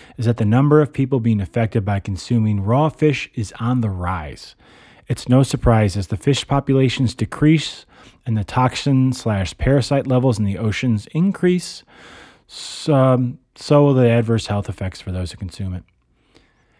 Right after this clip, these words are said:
And you should know, just like with any other meat, cooking fish at a proper temperature can help eliminate harmful parasites and bacteria, reducing those risks of foodborne illnesses. While some nutrient loss may occur during cooking,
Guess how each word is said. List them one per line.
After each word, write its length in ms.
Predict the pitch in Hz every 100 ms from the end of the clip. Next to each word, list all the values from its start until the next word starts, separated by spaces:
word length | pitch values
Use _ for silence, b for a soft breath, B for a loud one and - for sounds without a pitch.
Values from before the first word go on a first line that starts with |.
| _ -
And 140 | 143
you 60 | 160
should 240 | - 160
know, 340 | 147 131 113 95
just 300 | 131 127 -
like 200 | 139 -
with 140 | 120
any 260 | 127 123 135
other 220 | 127 123
meat, 380 | 123 127 151 - _
cooking 320 | - 143 - 151
fish 300 | - 143 -
at 80 |
a 60 | 113
proper 440 | - - 123 123
temperature 580 | 120 - 120 135 - 143
can 220 | 135 120
help 240 | 95 113 117
eliminate 520 | 107 113 117 117 120
harmful 360 | - 113 95 98
parasites 640 | - 127 123 - 127 117
and 100 | 92
bacteria, 640 | 95 87 - 120 104 87 - B B B
reducing 500 | 101 110 107 143 139
those 200 | 151 143
risks 400 | 175 165 - -
of 180 | 107
foodborne 520 | 87 - 104 90 95 92
illnesses. 560 | 87 85 92 85 - _ b b b b b
While 140 | 120
some 320 | 110 - 147 123
nutrient 520 | 127 127 139 135 131
loss 380 | 127 131 127 -
may 220 | 110 120
occur 400 | 110 - 127 135
during 240 | 127 117
cooking, 500 | - 127 - 143 143